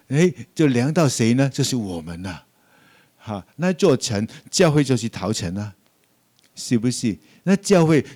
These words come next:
最大的应该就来承担，承担所有流无辜人血的罪啊。我们就突然之间警觉，我们有罪了，我们要承担这一些，对啊。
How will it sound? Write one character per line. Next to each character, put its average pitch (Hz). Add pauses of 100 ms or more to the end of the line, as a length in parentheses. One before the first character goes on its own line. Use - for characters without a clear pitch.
最 185
大 165
的 117
应 151
该 151
就 135
来 107
承 95
担， 107 (640)
承 123
担 156
所 113
有 104
流 98
无 117
辜 127
人 113
血 92
的 -
罪 107
啊。 85 (420)
我 107
们 143
就 143 (340)
突 156
然 170
之 170
间 160
警 98
觉， 107 (300)
我 101
们 107
有 87
罪 90
了， 73 (1160)
我 123
们 139
要 175
承 101
担 110
这 101
一 95
些， 87 (400)
对 92
啊。 90